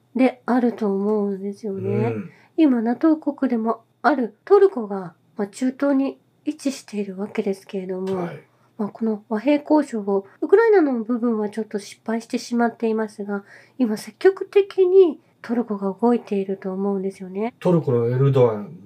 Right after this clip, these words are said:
Speaker 2: 今、めちゃめちゃリーダーシップ発揮してますからね。
Speaker 1: そして イーユーのジョセプ・ボレル氏は、イスラエルのガザ地区における行動の一部として国際法に反すると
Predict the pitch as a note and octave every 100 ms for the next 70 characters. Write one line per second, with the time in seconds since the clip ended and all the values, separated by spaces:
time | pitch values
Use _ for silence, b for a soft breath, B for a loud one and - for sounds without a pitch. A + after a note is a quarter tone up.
0 | A2 A2 A#2 C3+ C#3 - _ A2+ A2 C#3
1 | C3+ D3+ D3+ C#3+ _ - E3+ G3 F#3+ F3
2 | - A2+ A2+ - - B2 A#2+ - G2 G#2+
3 | D3 D#3 - - E4+ - G4 G4 C#4 F4+
4 | F#4+ F#4+ C#4+ A#3 A3+ A3 C#4+ D4 C#4 C#4
5 | A#3+ G3+ G3+ G3 F#3+ G3 _ C4 - D4
6 | C#4+ B3+ G#3+ G3 A3 D#4 D#4+ D#4+ - A#3
7 | G3+ F#3 - A3+ F#3+ - - D#4 D#4 D4+
8 | D4+ C4 - G4 G4 D#4 C#4 - A#3+ A3+
9 | - A3+ A#3 - B3+ A#3 A#3+ A#3+ A3+ A3
10 | b b E4 F#4+ F#4+ F4+ E4 G#3 F3